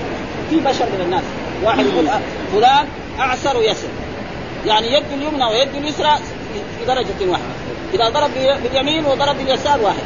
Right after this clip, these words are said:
إذا عمل باليمين ويعمل بال-، ناس آخرين لا، قوة اليمنى أكثر. فالله هنا يقول: "ولو تقول علينا بعض الآيات"، يعني لو كان محمد زاد كلمة أو نسب إلينا شيئا ما أمرناه بها لأخذنا منه باليمين، لأخذناه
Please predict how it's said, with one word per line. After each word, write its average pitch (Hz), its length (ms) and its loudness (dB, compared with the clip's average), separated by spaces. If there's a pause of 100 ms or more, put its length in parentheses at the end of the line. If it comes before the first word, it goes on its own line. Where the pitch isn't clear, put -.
إذا 220 140 0
عمل 277 280 2
باليمين 269 460 0
ويعمل 247 280 2
بال-، - 500 -6
ناس 302 220 2
آخرين 269 400 0
لا، 269 100 4 (240)
قوة 269 220 0 (160)
اليمنى 277 260 0
أكثر. 180 380 -2 (420)
فالله 254 260 4
هنا 254 200 2
يقول: 226 320 2
"ولو 233 100 4 (120)
تقول 254 380 4
علينا 214 540 4
بعض 226 200 2
الآيات"، 175 260 0
يعني 214 240 0
لو 220 80 2 (100)
كان 269 120 4
محمد 247 420 0 (100)
زاد 247 300 4
كلمة 185 260 0 (420)
أو 226 180 2
نسب 262 200 2 (440)
إلينا 247 460 4 (120)
شيئا 247 240 6
ما 240 520 4
أمرناه 220 320 -2 (100)
بها 269 260 4 (360)
لأخذنا 220 500 2
منه 196 300 0
باليمين، 165 340 0
لأخذناه 247 560 4